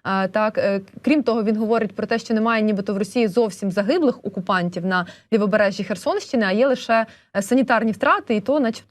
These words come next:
там він сказав про кількість шестеро людей. Ну, ми розуміємо, що це очевидно не так, бо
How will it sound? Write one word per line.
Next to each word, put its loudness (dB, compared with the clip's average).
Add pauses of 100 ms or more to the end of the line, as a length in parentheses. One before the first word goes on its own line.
там -2
він 0
сказав -2
про -4
кількість -2
шестеро -2
людей. 2
Ну, 2
ми 4
розуміємо, 2
що -8
це 0
очевидно 0
не 0
так, 0
бо 2